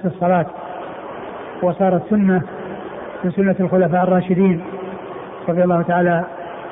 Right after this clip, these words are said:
عنهم أجمعين. وجاء في بعض الأحاديث إطلاق الأذان الثالث على هذا الأذان الذي أتى به عثمان رضي الله عنه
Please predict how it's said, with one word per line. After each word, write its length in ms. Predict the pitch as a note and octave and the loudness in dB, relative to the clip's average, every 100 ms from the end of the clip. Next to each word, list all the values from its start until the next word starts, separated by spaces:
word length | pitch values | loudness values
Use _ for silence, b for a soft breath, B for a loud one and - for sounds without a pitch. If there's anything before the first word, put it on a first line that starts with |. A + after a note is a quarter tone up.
| - E3 | -10 -2
عنهم 340 | G3 E3+ E3 | 2 2 2
أجمعين. 520 | F3 E3+ F#3 G3+ A3+ B3 - - - - - - - - | 0 2 4 4 4 0 -6 -10 -12 -12 -12 -12 -4 0
وجاء 320 | F#3+ B3 A#3 | 4 6 6
في 140 | G3+ | 4
بعض 220 | B3+ A3+ | 4 4
الأحاديث 640 | G3 G3 E3 F#3+ F#3 A3+ G#3 - - - - - | 4 2 2 2 4 4 4 -2 -10 -10 -10 -4
إطلاق 380 | G#3 G#3+ A3+ A3 | -2 4 4 4
الأذان 380 | G3+ G3 A3 G#3 | 4 4 4 2
الثالث 460 | - A3+ G#3 E3+ - - - - - - - - | 2 6 6 4 0 -8 -12 -12 -12 -12 -12 -6
على 160 | D#3+ F#3 | 0 2
هذا 240 | F3 F#3 | 4 4
الأذان 300 | F3 F3 G3 | 4 4 4
الذي 380 | G3 F3+ F3 F3+ - - - - - | 4 4 6 4 4 -4 -10 -10 -6
أتى 240 | F#3+ G3 | 0 2
به 160 | F#3 E3+ | 4 4
عثمان 380 | E3 F3+ G3 - - - - - - - - | 4 4 2 2 -4 -10 -12 -12 -12 -10 -4
رضي 120 | F3 | 2
الله 220 | F#3 F3 F#3 | 4 4 4
عنه 180 | G3 | 2